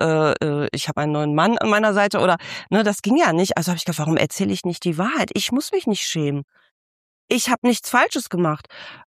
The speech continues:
Und dann bin ich sehr offen damit umgegangen. Das war ja für mich auch eine, oder ist immer noch eine kleine Therapie. Irgendwann kam dann Stefan mir zu Hilfe. Und dann habe ich natürlich auch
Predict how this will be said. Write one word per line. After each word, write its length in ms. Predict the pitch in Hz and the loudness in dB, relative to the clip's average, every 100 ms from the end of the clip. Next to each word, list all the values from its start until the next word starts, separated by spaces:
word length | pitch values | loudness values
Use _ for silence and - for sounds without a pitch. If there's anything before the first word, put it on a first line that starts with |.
| _ _ _ - | _ _ _ -2
Und 240 | 208 208 | 2 2
dann 320 | 170 175 285 254 | 2 2 2 2
bin 160 | 240 | 2
ich 140 | 247 - | 2 0
sehr 180 | 208 | 0
offen 260 | - 190 208 | 0 0 0
damit 300 | 185 165 - | 2 0 2
umgegangen. 400 | 175 190 220 269 | 2 4 2 0
Das 160 | 226 156 | 0 0
war 100 | 165 | 0
ja 100 | 175 | 0
für 120 | 175 | -2
mich 160 | 180 | -2
auch 80 | 156 | -2
eine, 200 | 170 151 - | -2 -4 -2
oder 220 | 151 - | 0 0
ist 120 | 131 | 0
immer 200 | - 170 | 0 2
noch 160 | 214 220 | 2 2
eine 180 | 165 165 | 0 -2
kleine 320 | - 170 165 | 0 2 2
Therapie. 720 | - 165 160 - 185 214 359 _ _ _ _ - | 0 0 0 -2 0 2 2 _ _ _ _ 0
Irgendwann 580 | 202 202 190 185 175 - - | 2 4 2 2 2 -2 -10
kam 200 | - 170 | -2 2
dann 140 | 156 160 | 2 0
Stefan 640 | - 196 247 254 262 262 - _ _ | 0 -2 2 2 2 0 -4 _ _
mir 220 | - 226 226 | 0 2 2
zu 160 | 247 | 2
Hilfe. 500 | 233 240 247 269 269 277 - - - | 2 4 2 0 -2 -4 -14 -16 -2
Und 100 | 185 | 2
dann 160 | 202 180 | 4 2
habe 100 | 233 | 0
ich 80 | |
natürlich 360 | 233 208 214 | -2 -2 -2
auch 80 | - | -4